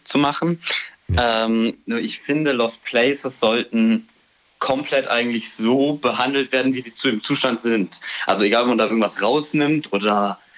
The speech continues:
Speaker 1: was verändert, man sollte es eigentlich komplett lassen. So, man darf es anschauen, finde ich, man darf Fotos machen und so weiter, aber man sollte es komplett in dem Zustand, finde ich, lassen. Und deswegen finde ich das Graben schon nicht so richtig.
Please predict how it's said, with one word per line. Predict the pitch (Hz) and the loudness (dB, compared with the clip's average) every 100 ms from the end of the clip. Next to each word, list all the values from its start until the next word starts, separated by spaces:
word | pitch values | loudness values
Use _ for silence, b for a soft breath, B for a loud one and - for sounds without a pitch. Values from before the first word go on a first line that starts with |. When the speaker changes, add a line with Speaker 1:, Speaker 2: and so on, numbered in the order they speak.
| B B - | B B -4
Speaker 1:
was | 107 - | -4 0
verändert, | 113 120 131 127 | 0 2 2 0
man | 123 113 | -2 0
sollte | 120 120 | -2 -2
es | - | -2
eigentlich | 107 120 117 | 0 2 0
komplett | 120 98 107 104 | -2 0 -2 0
lassen. | 101 - 92 82 - _ b b b b b _ _ _ | -2 -2 -6 -6 -10 _ b b b b b _ _ _
So, | - 104 95 - - | 2 4 4 0 -4
man | 104 104 | -2 0
darf | 113 - | -2 -2
es | - | -2
anschauen, | 117 175 - 165 170 170 | 0 0 2 2 2 2
finde | 165 170 | 2 2
ich, | 160 160 | 2 0
man | 107 | 0
darf | 110 - | -2 0
Fotos | 135 147 151 147 | 2 2 2 2
machen | 151 151 135 | 0 0 -2
und | 139 | 0
so | 139 | 0
weiter, | 135 139 143 B B | 0 2 -2 B B
aber | - 110 | -2 0
man | 113 | 2
sollte | 117 123 | 2 0
es | 117 | -2
komplett | - 127 139 120 | 0 2 2 2
in | 113 | 2
dem | 113 | 2
Zustand, | - 143 - 107 | 2 2 2 0
finde | 113 | 0
ich, | 107 | 2
lassen. | 107 117 - 135 139 B - | 2 0 2 0 0 B 0
Und | |
deswegen | 110 110 120 | 0 0 0
finde | 127 | 0
ich | 113 | 0
das | 104 - | -2 0
Graben | 101 113 131 135 | 0 2 2 2
schon | 120 139 127 120 113 b - | 2 2 2 2 -2 b 0
nicht | 139 147 - | 2 2 0
so | 117 104 | 0 0
richtig. | 104 104 - - 127 160 - - | 0 0 -2 0 2 2 -2 -6